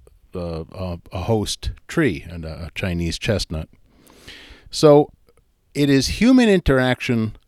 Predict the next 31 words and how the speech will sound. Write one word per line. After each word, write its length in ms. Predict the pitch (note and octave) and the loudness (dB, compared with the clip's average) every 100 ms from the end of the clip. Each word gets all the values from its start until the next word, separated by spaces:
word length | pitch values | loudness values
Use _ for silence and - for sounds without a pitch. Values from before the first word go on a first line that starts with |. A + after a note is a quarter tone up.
| _ | _
with 260 | - A2+ A2 | -4 -2 -2
forests 720 | - C#3 C#3 A2 F#2 - - | 0 0 2 2 -2 -6 -8
that 220 | - G#2+ G#2 | -4 -4 -4
is 140 | - - | -6 -4
changing 560 | - D#3+ F#3 D3+ B2 | -2 0 2 2 0
the 100 | G#2 | 0
forests, 720 | - G2 F#2 F2 F2 - - - _ _ _ _ | -4 -4 -4 -4 -6 -10 -12 -14 _ _ _ _
and 260 | G#2+ G#2+ G#2+ | -4 -2 0
we 180 | D#3+ A3 | 0 2
don't 260 | G3+ D3+ | 0 0
know 240 | B2 C#3+ C#3 | 2 2 4
what's 320 | A#2 A#2+ - | 2 -2 -2
going 300 | C3 B2+ A#2 | -2 0 -2
to 100 | A2+ | 0
take 460 | - A2+ A2+ - - - - | 0 2 -2 -6 -16 -12 -12
the 80 | |
place 440 | G#2 - F#3 F3 - | -4 0 2 0 -2
of 200 | G#2+ G2+ | -6 -4
these 260 | A2 G#2+ | -2 -2
trees 380 | - - G#2+ G2 | -4 -2 -2 -2
once 280 | G#2+ A2+ - | -2 -2 -2
they 180 | G#2+ G2 | -4 -4
leave. 380 | A2+ A#2+ D#2 - - - _ | -4 -4 -6 -10 -20 -20 _
The 80 | A2 | -6
beech 400 | - A#3 A#3+ - | -2 0 -2 -4
tree 240 | C3 A#2+ | 0 0
is 140 | G#2+ G2 | 0 -2
a 80 | G#2 | -2
rather 300 | A2 A#2+ A2+ | -2 0 -2
unique 560 | G2 F#2 F#2+ A2+ - | -2 -2 -2 -4 -6
tree. 440 | - A#2 G2 C2+ | -8 -6 -6 -8